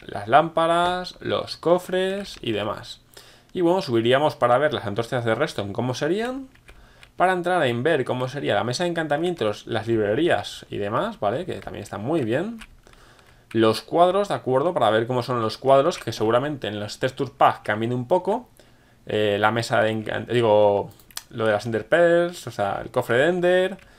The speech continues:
las cajas de música y la caja de discos, las camas.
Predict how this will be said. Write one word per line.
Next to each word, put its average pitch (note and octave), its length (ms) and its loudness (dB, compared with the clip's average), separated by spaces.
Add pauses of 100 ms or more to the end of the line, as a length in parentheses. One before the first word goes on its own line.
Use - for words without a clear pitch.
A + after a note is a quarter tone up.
(220)
las A2 160 2
cajas A#2+ 240 0
de A2+ 100 0
música E3+ 880 0
y A2 280 -2
la G#2 80 -4
caja A#2 180 -4
de G2+ 80 2
discos, E3+ 400 -2
las G#2+ 220 -4
camas. G3 600 -4